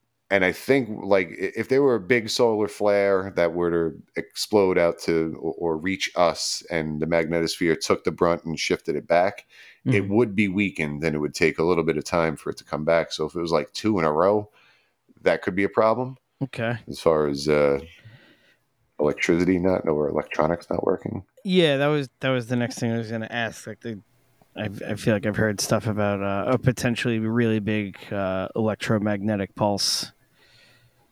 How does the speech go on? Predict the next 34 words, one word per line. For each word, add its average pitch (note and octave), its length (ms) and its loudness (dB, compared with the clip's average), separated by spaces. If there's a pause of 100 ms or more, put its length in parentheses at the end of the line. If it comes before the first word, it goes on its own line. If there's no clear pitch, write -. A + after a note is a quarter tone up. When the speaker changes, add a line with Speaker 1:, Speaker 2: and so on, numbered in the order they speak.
(240)
Speaker 2:
hitting - 260 2
Speaker 1:
Yeah. G#2+ 100 -2
Speaker 2:
the G#2 60 -2
earth G#2 340 -4
and F#2+ 260 -4 (280)
fucking - 460 -4
shit G#2 220 0
up. G#2 180 0 (1000)
Speaker 1:
Exactamundo. F2 880 2 (120)
Speaker 2:
Now, C3+ 420 0
how C#3 180 2
Speaker 1:
Yeah, C#3 60 2
Speaker 2:
bad C#3 120 4
Speaker 1:
what C3 100 0
Speaker 2:
would B2+ 100 -4
that A2+ 180 -4
fuck - 240 -8
shit F#2+ 200 -6
up? F2 240 -8
Would, A2 260 -2
would B2 140 4
it G#2+ 80 -2
be, B2 100 -2
like, G#2 240 -6
power B2 380 2
out C#3 200 0
for C#3+ 160 2
a C3 60 0
few C#3+ 240 4
minutes, C#3 460 0
or, G2+ 440 -4
like, F#2+ 300 -6
would G#2+ 100 -2
it G2+ 140 -4